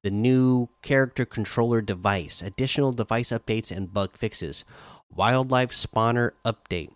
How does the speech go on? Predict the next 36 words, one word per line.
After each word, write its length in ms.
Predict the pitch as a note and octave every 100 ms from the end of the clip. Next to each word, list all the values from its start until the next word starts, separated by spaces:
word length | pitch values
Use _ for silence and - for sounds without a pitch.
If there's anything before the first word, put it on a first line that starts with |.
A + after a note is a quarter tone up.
| _
We've 240 | G2+ F#2+ G2
added 300 | B2 D3+ C#3
a 60 |
bunch 340 | G#2+ - D#3 F3
of 140 | C#3
new 140 | C#3 B2+
features 420 | B2+ A#2+ A#2+ -
to 100 | G#2
the 100 | F#2+
wildlife 460 | G#2 A2 G#2 G2
spawner 400 | - - G2+ G2+
to 100 | -
give 200 | G2+ G2+
you 80 | G2
more 260 | G2+ A#2 B2+
control 420 | - C#3 A#2+ A2+
over 280 | F#2+ G2 F#2
those 260 | F#2+ F#2
critters, 500 | - A2+ F2+ D#2 - - - - -
with 180 | F#2 -
new 160 | C#3 F3
options 400 | C#3+ C#3+ - C3
for 140 | -
controlling 540 | - F#2+ - A2+ A2 G2+
spawning 680 | - - A#2 B2 B2 B2+ -
and 220 | G2+ F#2
movement, 380 | A2+ F#2+ D#2 - _ _ F2
as 160 | F2+
well 160 | C3 D#3
as 180 | C#3 G#2+
new 220 | A#2 D#3+
triggers 420 | - C#3+ C#3 B2+
to 100 | A#2
detect 420 | F#2+ F#2+ A2 A2+
various 580 | F#2 G2 G#2+ G#2+ G#2 - -
events. 580 | F#2+ F2+ C#2+ - -